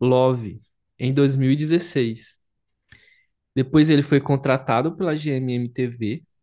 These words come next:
e protagonizou séries todos os anos desde então. Na época da entrevista, né, em dois mil e vinte, o Shimon estava no auge da popularidade por conta da série The Gift e assumia as despesas da sua família.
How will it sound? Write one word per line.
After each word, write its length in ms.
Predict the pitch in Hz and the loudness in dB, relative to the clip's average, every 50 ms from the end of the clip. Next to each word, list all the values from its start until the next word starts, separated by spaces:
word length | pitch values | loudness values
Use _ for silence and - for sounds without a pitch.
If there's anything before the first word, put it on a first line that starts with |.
| _ _ _ | _ _ _
e 80 | - 143 | -4 -4
protagonizou 800 | 143 143 - 156 165 165 196 185 190 185 180 170 156 156 151 160 | -2 0 0 2 2 4 2 4 4 4 4 2 2 2 2 0
séries 540 | 156 - - 147 131 131 131 135 135 - - _ _ _ | 0 -2 0 2 2 2 2 0 -4 -8 -12 _ _ _
todos 460 | 139 139 147 156 170 170 170 165 165 | 0 0 2 2 0 0 -2 -6 -8
os 200 | 185 190 170 156 | -8 -8 -6 -4
anos 380 | 135 131 131 131 139 147 143 127 | -4 -4 -4 -4 -4 -6 -6 -6
desde 260 | 123 117 117 120 131 | -6 -6 -6 -6 -8
então. 380 | 127 160 - - - - 123 - _ _ _ _ _ - | -10 -12 -12 -14 -16 -16 -16 -18 _ _ _ _ _ -2
Na 120 | 135 143 | 2 2
época 280 | 143 165 160 - - 190 | 2 2 2 0 2 4
da 100 | 170 160 | 4 4
entrevista, 600 | 151 151 - 160 143 131 135 147 160 160 - 135 | 4 2 0 -2 -2 0 0 -2 -4 -4 -4 -4
né, 120 | 123 131 | -4 -4
em 80 | 139 139 | -4 -2
dois 180 | 135 131 127 127 | 0 -2 -2 -2
mil 140 | 127 123 | -4 -6
e 60 | 123 123 | -6 -6
vinte, 280 | 120 120 120 120 - | -6 -8 -10 -10 -8
o 40 | 127 | -8
Shimon 320 | - - - 135 127 120 | -8 -6 -4 -2 0 0
estava 380 | 123 123 - 131 120 123 127 123 | -2 0 0 2 2 4 4 2
no 200 | 123 131 135 131 | 2 0 0 2
auge 260 | 117 110 117 143 160 160 | 2 2 2 0 -2 -4
da 80 | 147 | -4
popularidade 840 | - - 139 135 - - 123 120 117 120 120 117 110 107 117 131 - _ | -4 -4 -6 -6 -6 -6 -6 -4 -4 -4 -4 -4 -4 -6 -6 -8 -8 _
por 160 | - 135 131 | -6 -6 -4
conta 340 | - - 123 123 120 - 127 | -4 -4 -4 -4 -4 -4 -4
da 180 | 120 120 117 | -2 -2 -2
série 420 | 123 - - - 113 113 117 120 120 | -4 -4 -4 -4 -2 -2 -2 -4 -4
The 180 | - 120 117 117 - - | -4 -4 -4 -6 -6 -8
Gift 460 | 113 120 123 - - - - - - _ _ _ _ _ _ _ - - - - _ _ _ _ - | -6 -6 -6 -8 -10 -14 -14 -14 -14 _ _ _ _ _ _ _ -20 -20 -20 -20 _ _ _ _ 0
e 120 | 131 135 | 2 2
assumia 640 | 151 151 - - 208 202 196 160 135 131 131 131 131 - | 2 2 0 0 0 0 0 0 -2 0 0 -2 -2 -2
as 180 | 135 135 143 143 | -2 -2 -2 -4
despesas 500 | 165 - - - 127 120 120 123 123 123 | -6 -8 -6 -4 -2 -2 -2 -2 -4 -4
da 120 | 127 135 | -4 -4
sua 240 | 131 - - 123 123 | -4 -6 -8 -10 -8
família. 380 | - - 160 156 131 107 107 | -10 -10 -10 -10 -10 -10 -12